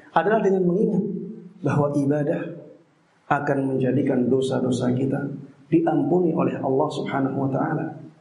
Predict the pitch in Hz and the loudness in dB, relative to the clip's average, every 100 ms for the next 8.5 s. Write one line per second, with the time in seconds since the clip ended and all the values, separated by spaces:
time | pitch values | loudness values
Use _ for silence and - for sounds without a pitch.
0 | _ _ _ _ _ _ _ 147 185 220 | _ _ _ _ _ _ _ 0 2 2
1 | 196 185 196 196 185 156 139 139 147 135 | 2 2 2 0 2 2 2 2 0 2
2 | 175 175 175 - - - - _ - - | 0 2 -2 -4 -10 -18 -20 _ -4 0
3 | 214 220 - 196 190 180 165 160 165 170 | 2 0 0 0 0 2 2 2 2 2
4 | 165 156 160 190 160 147 - - - - | 2 0 2 2 2 0 -2 -4 -8 0
5 | 151 190 196 170 165 156 160 190 196 180 | 2 2 2 2 0 -2 0 0 0 0
6 | 170 170 160 165 165 165 160 - 196 214 | 0 -2 0 2 2 2 -2 0 2 2
7 | 214 214 226 233 - - - - - 165 | 0 -2 0 0 -2 -4 -8 -12 -2 0
8 | 160 196 214 190 175 | 2 2 2 2 2